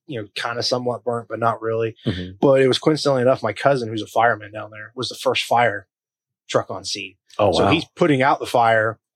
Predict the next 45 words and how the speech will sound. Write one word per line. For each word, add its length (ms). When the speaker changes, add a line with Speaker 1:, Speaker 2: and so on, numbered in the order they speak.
Speaker 1:
and 520
when 460
the 80
adrenaline 400
wore 140
down, 320
I 60
realized 280
how 60
much 140
carbon 200
monoxide. 400
I 60
kinda 200
went 240
down. 280
I 20
got 160
lightheaded, 400
and 40
I 120
pretty 180
much 220
didn't 240
faint 340
all 160
the 80
way 80
out, 160
but 60
I 20
was 160
pretty 180
much 120
out. 300
Speaker 2:
Mm-hmm. 360
Speaker 1:
Uh, 360
he 120
was 140
like, 180
he's 120
like, 140
I 80
look 240
over. 480